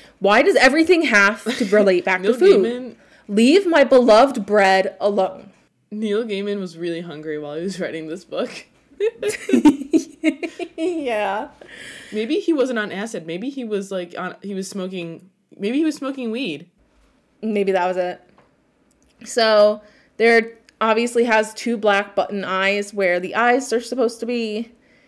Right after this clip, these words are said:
Speaker 1: And she's, like, kind of shocked and, like, startled, so she makes, like, a small noise in her chest. And the thing begins to wake up.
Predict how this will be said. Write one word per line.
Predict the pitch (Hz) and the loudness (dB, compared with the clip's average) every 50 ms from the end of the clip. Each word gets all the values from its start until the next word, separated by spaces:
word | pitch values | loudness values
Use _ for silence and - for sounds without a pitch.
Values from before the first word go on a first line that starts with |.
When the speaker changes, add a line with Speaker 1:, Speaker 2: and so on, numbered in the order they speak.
| _ _ _ _ _ _ _ _ _ _ _ _ - | _ _ _ _ _ _ _ _ _ _ _ _ 0
Speaker 1:
And | 226 226 220 214 208 196 190 190 | 2 4 6 6 4 4 2 -2
she's, | - - 233 226 208 | -4 -2 -2 2 4
like, | 226 208 - | 4 4 4
kind | - 214 214 208 | 2 -2 -2 -2
of | 196 | -2
shocked | - - 196 190 190 190 - | -2 0 0 0 0 0 -2
and, | 202 190 | -4 -4
like, | 185 185 | -4 -6
startled, | - - 190 185 185 208 202 208 | -4 -2 -2 -2 -2 -2 -4 -6
so | 196 | -8
she | 190 - 185 | -8 -6 -6
makes, | 180 170 - - | -6 -6 -6 -8
like, | 175 - | -8 -8
a | 190 | -8
small | 190 - 214 185 180 175 | -6 -4 -4 -4 -4 -2
noise | 180 185 185 190 196 | -2 -2 -2 -2 -2
in | 214 | -4
her | 214 226 | -6 -4
chest. | 226 - 311 311 349 330 - - - - - | -2 0 0 0 0 -2 -6 -12 -14 -8 -4
And | 226 226 220 214 208 208 | 0 2 2 4 2 2
the | 208 | 0
thing | 208 - 233 240 277 | 0 0 0 2 2
begins | 269 262 240 254 240 247 254 | 0 2 2 0 0 -2 -2
to | - 226 | -4 -2
wake | 185 202 202 196 220 | -2 -2 0 2 2
up. | 220 202 185 - - - _ | 2 2 2 0 -4 -8 _